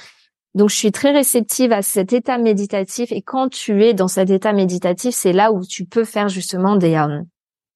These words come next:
des, des exercices qui te connectent, en fait, à, à toi-même.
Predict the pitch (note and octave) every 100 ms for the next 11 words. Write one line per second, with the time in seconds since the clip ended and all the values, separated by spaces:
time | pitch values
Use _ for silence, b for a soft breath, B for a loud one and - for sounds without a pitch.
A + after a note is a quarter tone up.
0 | - F3 E3 - E3 E3+ F#3 F#3+ - A3+
1 | - F#3 F3 E3+ F#3+ E3+ - - F#3+ F3
2 | E3+ E2 E2+ E3+ - F#3 E3+ G#3+ G#3